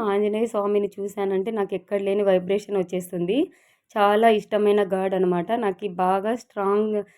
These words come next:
స్ట్రెంగ్త్‌ని అయితే ఇస్తాడు దేవుడు. నేను ఎప్పుడు ప్రతి సాటర్డే, సాటర్డే గుడికి అయితే వెళ్తాను,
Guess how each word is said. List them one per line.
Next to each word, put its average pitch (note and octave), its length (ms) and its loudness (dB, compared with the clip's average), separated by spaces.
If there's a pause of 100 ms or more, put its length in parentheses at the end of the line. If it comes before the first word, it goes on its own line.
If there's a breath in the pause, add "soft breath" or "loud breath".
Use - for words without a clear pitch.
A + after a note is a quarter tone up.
(180 soft breath)
స్ట్రెంగ్త్‌ని A3 480 0
అయితే G#3 220 2
ఇస్తాడు F#3 520 -4
దేవుడు. F#3+ 380 0
నేను G#3+ 240 2
ఎప్పుడు F#3+ 460 -2
ప్రతి G#3 420 -6
సాటర్డే, G#3 880 -2
సాటర్డే G3+ 500 -6
గుడికి G3 320 -2
అయితే G3+ 180 -2
వెళ్తాను, F#3 480 -2